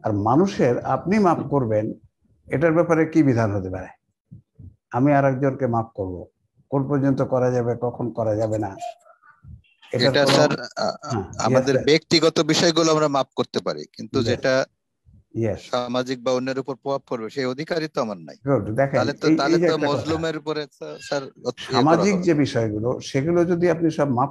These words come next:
Speaker 1: করে দেন, তাহলে সামাজিক অন্যায় অত্যাচার বেড়ে যাবে। সেই জন্য মাফ করাটা যখন ব্যক্তিগত, আপনার, আপনার ব্যক্তির সাথে related, যত মাফ করতে পারেন করেন, ক্ষমা সুন্দর দৃষ্টিতে দেখেন। সেই জন্য ধরেন, office আদালতে আমরা যারা আছি, যারা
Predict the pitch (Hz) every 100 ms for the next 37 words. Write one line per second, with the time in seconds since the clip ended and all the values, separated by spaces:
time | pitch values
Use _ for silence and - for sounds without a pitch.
0 | - 170 160 113 113 110 135 143 - 127
1 | 143 143 139 131 131 127 127 120 117 107
2 | 113 104 85 82 _ _ _ _ _ _
3 | _ _ - - - _ _ _ - 123
4 | 147 143 117 139 139 - 156 156 175 170
5 | 165 180 139 156 - 226 214 156 127 120
6 | 131 - 156 139 151 - 226 - 180 156
7 | 123 120 127 139 160 170 160 143 - 131
8 | 123 101 101 87 82 _ _ _ _ _
9 | - 113 92 76 - - _ _ _ _
10 | _ - - _ - 135 120 131 123 117
11 | 120 - 110 107 101 113 107 80 - _
12 | - - _ _ _ _ _ _ _ _
13 | - 131 151 156 135 143 139 127 - 139
14 | 139 135 127 131 117 120 120 110 104 110
15 | 120 113 107 104 101 98